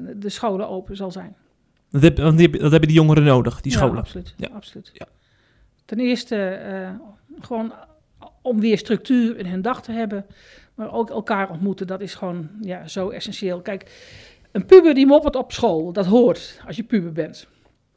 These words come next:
Speaker 1: Maar iedereen mist, eh, z-,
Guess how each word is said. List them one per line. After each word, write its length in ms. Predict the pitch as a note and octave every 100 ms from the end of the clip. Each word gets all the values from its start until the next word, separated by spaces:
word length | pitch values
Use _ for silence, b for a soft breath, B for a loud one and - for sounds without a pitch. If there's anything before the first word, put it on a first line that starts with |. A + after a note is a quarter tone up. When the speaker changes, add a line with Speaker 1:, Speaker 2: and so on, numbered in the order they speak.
| _ _ b b b -
Speaker 1:
Maar 160 | G3 -
iedereen 500 | E4 D4+ C#4 B3+ A3+
mist, 480 | A#3 A3 - - - -
eh, 340 | G3 F#3+ F#3
z-, 120 | -